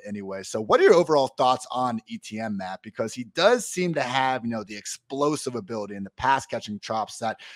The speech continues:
we do really wanna target, particularly when he's falling into late third, if even fourth round, uh, sometimes. I think particularly in home leagues, you can get him in the fourth round. Do you have enough concerns about E T N's just kind of pure rusher ability to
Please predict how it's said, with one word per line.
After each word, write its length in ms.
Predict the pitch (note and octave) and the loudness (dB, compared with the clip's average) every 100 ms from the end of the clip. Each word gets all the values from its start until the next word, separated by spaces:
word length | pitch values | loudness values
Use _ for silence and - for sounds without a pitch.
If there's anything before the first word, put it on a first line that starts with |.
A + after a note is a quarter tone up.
| - | -4
we 120 | F3+ F#3 | 0 2
do 240 | F3 A#3+ | 2 2
really 180 | E3+ D3 | 4 2
wanna 200 | C#3 B2 | 2 -2
target, 400 | - C3+ C#3+ A#2+ | 2 2 2 -2
particularly 420 | - D#3+ C#3+ A#2+ | -4 -4 -2 -4
when 160 | A#2+ B2 | -4 -6
he's 200 | A#2+ - | -8 -2
falling 380 | A#2 C3+ A#2+ | 2 2 0
into 220 | G#2+ G2+ G2 | -6 -8 -10
late 240 | G#2+ A2 - | -10 -12 -8
third, 320 | G#2+ A#2 G#2 | -4 -4 -6
if 160 | - B2 | -12 -10
even 240 | A#2+ G#2 | -10 -10
fourth 300 | - A#2 - | -8 -8 -4
round, 320 | A2 B2 A2+ - - - | -2 0 -2 -8 -20 -10
uh, 180 | - A2+ | -4 -4
sometimes. 480 | A2 A2+ A2 A2+ A2+ | -2 -2 0 0 0
I 60 | A2+ | -4
think 140 | - | -4
particularly 320 | C3+ A#2+ A2 | -6 -4 -6
in 40 | G2+ | -2
home 240 | B2 A#2+ | -2 -2
leagues, 180 | A2 G2+ | -6 -10
you 60 | |
can 300 | G2 C3+ C#3+ | -8 -4 -2
get 160 | A#2+ A2+ | -2 -2
him 80 | A2 | -2
in 80 | G2+ | -4
the 80 | |
fourth 340 | - A#2+ A2+ - | -4 -4 -2 0
round. 240 | B2+ B2+ - _ _ - | 0 0 -4 _ _ -10
Do 80 | E3 | 4
you 100 | G3+ | 8
have 160 | G3 | 8
enough 300 | E3 C#3+ D3+ | 8 2 0
concerns 540 | - B2+ - B2 C3 A#2+ | -2 -4 -4 -4 -4 -6
about 380 | F#2+ A#2+ B2 - | 0 2 2 -2
E 100 | A#2+ | -10
T 240 | - A2 | -8 -4
N's 240 | A#2 A#2+ A2+ | -4 -4 -6
just 220 | A#2+ - | -8 -6
kind 180 | B2 A#2 | -6 -6
of 100 | F#2 | -6
pure 320 | - C#3 C3+ | -6 0 0
rusher 400 | A2 A2+ A#2+ B2 | 2 -2 -2 -4
ability 580 | A2+ G#2+ A2+ B2 C3+ B2+ - - - | -6 -4 -2 -2 -4 -6 -10 -20 -6
to 400 | D3 C#3 B2 | -2 0 -2